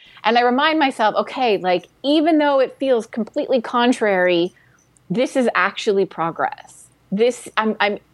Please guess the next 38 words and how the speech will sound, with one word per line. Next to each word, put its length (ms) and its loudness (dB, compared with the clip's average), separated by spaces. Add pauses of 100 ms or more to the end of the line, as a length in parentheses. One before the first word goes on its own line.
(140)
I'm, 160 -6 (560)
that 420 2
I 120 2
am 160 0
scared, 640 -4 (300)
that 420 2
I 80 2
am 240 -2
uncertain, 680 -6 (380)
that 300 2
I 120 4
am, 180 2
like, 260 -2
shaking 480 -2
uncontrollably 920 0 (100)
is 120 -2 (160)
actually 500 2
a 40 2
sign 520 -4
that 100 -4
I'm 120 0
heading 440 0
in 100 -2
the 120 -2
right 220 0
direction." 600 0 (480)
And 480 -2
again, 360 2
I 140 2
just 160 -4
have 460 -4
to 100 -12
keep 300 -6
going 480 -2 (360)
and 140 2
have 200 0
the 60 -8
faith 480 0